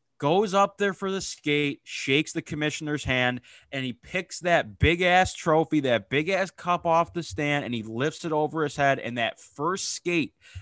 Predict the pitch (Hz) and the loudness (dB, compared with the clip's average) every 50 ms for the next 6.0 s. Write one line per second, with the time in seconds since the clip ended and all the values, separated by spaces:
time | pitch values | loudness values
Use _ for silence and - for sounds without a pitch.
0 | - - 151 156 156 185 196 180 156 160 180 180 196 233 220 185 196 190 196 208 | -12 -8 -8 -6 -4 -4 -4 -4 -4 -4 -6 -6 -6 -8 -8 -2 0 2 2 2
1 | 214 196 196 196 180 170 175 175 170 147 - - 131 120 113 135 123 - - 170 | 0 -2 -4 -6 -4 -2 0 0 0 0 -2 -4 -10 -8 -8 -10 -10 -6 0 2
2 | 175 180 - - 160 131 - 143 135 131 135 147 196 240 262 - - 233 180 127 | 2 2 0 -2 -12 -8 -8 -8 -8 -4 -4 -2 -2 -2 -6 -8 -10 -10 -10 -10
3 | - - - 185 196 254 277 233 180 139 117 - - - 202 233 240 202 160 127 | -12 -12 -4 0 0 2 0 0 -6 -10 -6 -2 2 4 6 6 6 4 2 2
4 | 135 151 151 - - - 170 185 196 180 165 143 131 131 127 131 131 139 - - | 0 -4 -4 -4 -4 -2 2 4 4 4 4 4 0 -2 0 -2 -4 -6 -6 -8
5 | - 135 139 160 170 - 160 127 - - 143 151 180 185 147 123 117 113 - | -10 -6 -4 -4 -4 -4 -6 -10 -4 0 2 4 4 2 2 0 -4 -4 -4